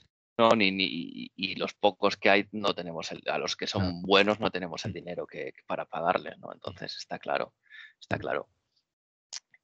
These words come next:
Speaker 1: Y cambiando un poco así de, de, de tema, ¿no? Radicalmente, ¿qué te parecieron las finales? ¿Tú estuviste, te gustó que ganase Milwaukee? ¿Ibas más con, con los Phoenix Suns?
Speaker 2: Pues a, a priori iba,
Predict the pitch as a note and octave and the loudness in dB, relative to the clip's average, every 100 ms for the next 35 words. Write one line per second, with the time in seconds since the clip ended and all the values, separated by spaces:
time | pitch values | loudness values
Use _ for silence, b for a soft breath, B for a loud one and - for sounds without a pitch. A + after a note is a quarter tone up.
0 | _ - B2+ G2+ G#2+ A#2+ B2+ A#2 A#2 A2 | _ 2 6 6 8 6 4 0 2 4
1 | G2 - A2 F#2+ F2+ - E2 G2 F2+ F2+ | 4 4 2 2 -2 -8 -2 0 0 0
2 | E2+ E2 C#2+ - - E2+ - G#2 F2+ E2+ | 0 0 -2 -6 -6 -2 2 4 2 0
3 | G2+ A#2+ F#2+ F#2+ F#2+ G2 A2 G#2+ G#2+ A2+ | -4 0 0 2 0 -2 -6 -6 -4 -2
4 | G#2+ - G2 F2+ - F#2 G#2 F2+ F2+ - | -2 -4 -6 -6 -6 -2 0 0 -8 -14
5 | F#2+ G2+ F2 - F2+ - F#2+ G2 - G#2+ | -14 -14 -14 -12 -12 -12 -14 -12 -2 2
6 | G2+ F#2 F#2 G#2 F#2 F#2 - A2+ A2 G2 | 2 0 -2 -6 -6 -4 0 2 2 2
7 | G2 - F#2+ F#2+ G#2 A#2 C3 G#2+ G#2 - | 0 -4 -8 -2 0 0 0 2 2 0
8 | G#2 - F#2+ G2 G2 - F#2+ F#2+ - F#2+ | -6 -4 -4 -4 -6 -10 -8 -8 -8 -8
9 | - - A2+ C3+ - - _ _ b b | -6 0 0 0 -10 -14 _ _ b b
10 | _ A#2+ A2 - A#2+ A#2 B2 G#2 A2 A#2 | _ 2 2 2 2 2 0 2 6 8
11 | D3+ F3+ D#3+ A#2 G#2+ G#2 | 12 12 12 12 8 2